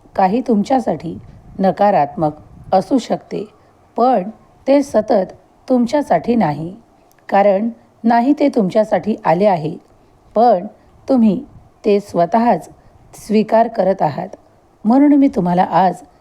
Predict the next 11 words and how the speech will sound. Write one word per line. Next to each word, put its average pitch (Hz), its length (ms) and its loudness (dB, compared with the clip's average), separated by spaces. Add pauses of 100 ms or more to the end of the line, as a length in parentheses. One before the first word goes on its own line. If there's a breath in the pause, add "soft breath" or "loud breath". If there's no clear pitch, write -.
(220)
या 185 200 2
संदेशाच्या 185 680 -2
माध्यमातून 175 680 -2 (480 soft breath)
सांगू 180 300 0
इच्छितो 180 520 -6 (420 soft breath)
की 294 80 2
नकारात्मक 240 680 0
सोडा, 160 320 -2 (540)
सकारात्मक 185 580 0
स्वीकार 196 520 -2
करा. - 240 -8